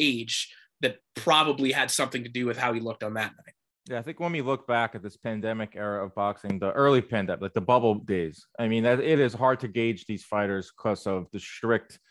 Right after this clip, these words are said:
Speaker 2: uh, you know, the restrictions. They weren't able to train properly, the cutting of weight. I mean, that whole time when we look back on that, we're, as,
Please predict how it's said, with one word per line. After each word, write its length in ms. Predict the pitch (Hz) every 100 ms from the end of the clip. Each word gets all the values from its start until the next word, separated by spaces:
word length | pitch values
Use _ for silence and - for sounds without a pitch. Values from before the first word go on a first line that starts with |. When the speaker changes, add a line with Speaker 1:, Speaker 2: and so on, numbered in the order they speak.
| _ _ _ -
Speaker 2:
uh, 160 | 110 104
you 60 | 117
know, 80 | 107
the 80 |
restrictions. 640 | 104 98 127 123 - 85 -
They 120 | 104
weren't 360 | 107 107 101 -
able 280 | 120 110 104
to 200 | - 98
train 380 | 87 - 131 120
properly, 600 | - 95 90 - 87 92
the 160 | 90 92
cutting 360 | - 127 117 113
of 140 | 95
weight. 320 | 95 120 113
I 60 | 110
mean, 140 | 123
that 140 | 143 151
whole 180 | 165
time 260 | 147 151 139
when 80 | 123
we 80 | 120
look 180 | 127
back 240 | - 123 127
on 100 | 139
that, 100 | 135
we're, 140 | 113 98 - 101 -
as, 160 | 110